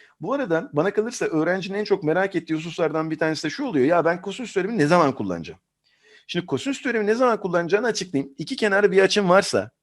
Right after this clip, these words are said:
iki kenar bir açın varsa ya da iki kenar ve bir açı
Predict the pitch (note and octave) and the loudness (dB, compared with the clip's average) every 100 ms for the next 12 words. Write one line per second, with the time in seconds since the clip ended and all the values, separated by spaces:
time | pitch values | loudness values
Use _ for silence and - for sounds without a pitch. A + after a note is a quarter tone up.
0 | _ A#2+ - F#3 C3 G#2+ B2+ G#3 - _ | _ -14 -12 -12 -8 -4 -2 -4 -8 _
1 | _ _ C#3 G3 - D3 - G3+ C#3 D3 | _ _ -8 -8 -6 -10 -8 -6 0 2
2 | D#3+ - - _ _ _ A#2 C3 D3+ D3+ | 0 -4 -14 _ _ _ -2 4 4 4
3 | A2+ - _ _ _ _ _ _ _ _ | 0 -4 _ _ _ _ _ _ _ _
4 | _ _ _ - - C4+ C4 A#3 G3+ D#3 | _ _ _ -12 -6 -6 -2 0 2 0
5 | G2+ B2+ D#3+ C3 A#3+ C#4+ - F3 - | -2 -2 -2 0 -4 -2 -4 -4 -6